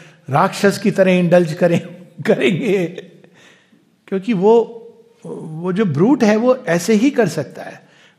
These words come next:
ब्रूट को आप बोलेंगे हृदय के अंदर surrender करोगे, क्या surrender होता है? या कहेगा, "मैंने कर दिया surrender," क्योंकि वो तैयार नहीं है।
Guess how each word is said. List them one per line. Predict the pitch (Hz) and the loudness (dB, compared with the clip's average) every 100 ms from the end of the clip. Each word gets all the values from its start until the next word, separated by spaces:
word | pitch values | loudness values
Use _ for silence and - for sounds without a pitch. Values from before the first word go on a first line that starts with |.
| 143 | -4
ब्रूट | 180 226 | -2 -2
को | - | 2
आप | 202 185 | 2 4
बोलेंगे | 185 185 185 175 | 2 0 2 2
हृदय | 160 165 165 | 0 -2 -2
के | 160 | -2
अंदर | 156 156 156 | -4 -2 -4
surrender | 139 147 147 151 147 | -4 -4 -2 -2 -4
करोगे, | 151 147 143 139 160 156 | -4 -4 -4 -2 0 0
क्या | 156 156 139 | 2 0 0
surrender | - 151 156 139 - | -4 -6 -8 -8 -10
होता | 151 - - 73 | -12 -14 -12 -12
है? | - _ _ _ _ _ _ _ _ _ _ _ _ | -12 _ _ _ _ _ _ _ _ _ _ _ _
या | 170 | 0
कहेगा, | 170 170 175 185 | 2 2 2 2
"मैंने | 175 180 | 2 -2
कर | 180 165 | -2 -2
दिया | 165 180 170 | 2 2 2
surrender," | 165 156 151 147 139 - - - _ _ _ _ _ _ _ | 2 0 0 -2 -4 -12 -20 -20 _ _ _ _ _ _ _
क्योंकि | 156 156 | -8 -6
वो | 196 | -6
तैयार | 185 156 143 135 135 | -2 0 2 0 -2
नहीं | 117 117 98 | -6 -12 -14
है। | 98 | -18